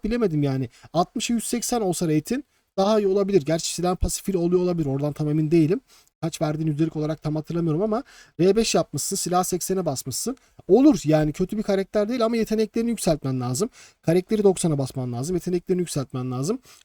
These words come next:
Dört parça tandelik Fury'li olur. Caging'i şey olarak kullanan da var hani. İki parça tandelik Fury, iki parça işte Shimenawa gibi, iki parça Gladiator gibi falan bir şey kullanan da var.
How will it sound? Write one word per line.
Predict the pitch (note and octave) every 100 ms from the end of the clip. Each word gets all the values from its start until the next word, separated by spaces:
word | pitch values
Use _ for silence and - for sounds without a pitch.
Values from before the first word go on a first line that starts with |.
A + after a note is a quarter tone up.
| -
Dört | G#3 A3
parça | G#3+ G#3 -
tandelik | G3+ G#3 G#3
Fury'li | - G3+ G#3+
olur. | A3 E3+
Caging'i | F#3+ G3 A#3 B3+
şey | B3
olarak | A#3 A#3 -
kullanan | A3 A3 A3+
da | G3+
var | C#3
hani. | A#2+ A#2 - - -
İki | D#3 -
parça | G3+ G3
tandelik | - F#3+ G3 G3+
Fury, | G3+ F3 A#3+ - -
iki | D#3 -
parça | F#3 F3 -
işte | F3 F3+ F3
Shimenawa | - F3 F3 E3
gibi, | B2+ B2
iki | B2+
parça | - D#3 D3 D3+
Gladiator | D#3 D3+ D#3
gibi | D3+ D3
falan | D3+ D#3
bir | D#3
şey | D#3+ D#3+
kullanan | D3+ D3+ D#3
da | C#3
var. | C3 -